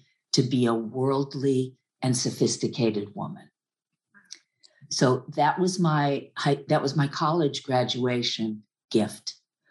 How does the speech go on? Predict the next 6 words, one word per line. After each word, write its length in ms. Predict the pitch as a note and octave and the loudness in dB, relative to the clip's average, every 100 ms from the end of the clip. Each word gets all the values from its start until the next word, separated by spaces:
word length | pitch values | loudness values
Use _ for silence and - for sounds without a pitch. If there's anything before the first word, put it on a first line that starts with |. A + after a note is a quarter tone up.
| _ _ | _ _
was 480 | C3 B2 A#2+ A#2 - | 0 2 2 0 -2
a 60 | B2 | -4
trip 340 | - A2+ A2 | 0 0 0
to 100 | - | 0
Europe. 500 | A2+ A2 - - - _ _ _ _ _ _ - _ - _ - - | 2 2 -2 -6 -14 _ _ _ _ _ _ -20 _ -20 _ -20 -4
I 500 | D3+ D#3 E3 F3+ F3 | 0 2 2 2 -2